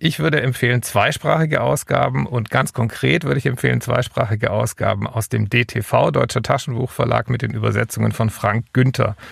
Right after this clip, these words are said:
Die sind witzig, die sind zeitgemäß und die treffen den Kern der Bedeutung, die Shakespeare eventuell intendiert hat, sehr genau. Frank Günther, zweisprachige Ausgaben.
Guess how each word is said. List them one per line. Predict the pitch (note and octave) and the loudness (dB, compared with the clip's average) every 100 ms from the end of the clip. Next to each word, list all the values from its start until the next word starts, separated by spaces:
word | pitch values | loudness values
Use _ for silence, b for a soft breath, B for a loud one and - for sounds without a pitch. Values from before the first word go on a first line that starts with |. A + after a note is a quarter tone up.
| B B | B B
Die | B2+ | 2
sind | A2+ G#2+ | 2 2
witzig, | A#2+ D#3 - F3+ - | 2 2 2 0 0
die | - | -2
sind | A2 A2 | 0 0
zeitgemäß | - A2 C3+ - C3+ C3 C3+ - | 2 0 0 0 0 2 2 0
und | B2 A2 | -2 -2
die | A#2 | -2
treffen | - C3 - A2+ | 0 0 2 0
den | G#2+ | 0
Kern | G#2+ B2+ C#3+ C#3 E3 B B B B | 0 2 4 2 0 B B B B
der | - | -4
Bedeutung, | A2 G#2+ A#2 A#2 A#2+ | -2 2 2 2 0
die | G#2+ | 0
Shakespeare | G#2+ - - A#2+ A2+ - C#3+ - - | 0 -2 0 0 0 -2 -10 -18 -8
eventuell | - G#2+ B2 C#3+ A#2+ A2+ | -2 2 2 2 2 2
intendiert | A#2 A2+ G#2+ G#2+ B2 - | 2 2 2 2 0 0
hat, | G#2+ | 0
sehr | G#2+ G#2+ | 2 2
genau. | G#2 G2 F#2+ F#2+ B B B | 2 0 -2 -4 B B B
Frank | - A#2 B2+ | 0 2 2
Günther, | B2+ B2+ B2+ A2 | 2 2 2 0
zweisprachige | - - G#2+ - G2+ G#2 G2+ - | 0 -2 -2 -2 -2 -2 -4 -8
Ausgaben. | - - F#2+ G2+ | -12 -10 -10 -10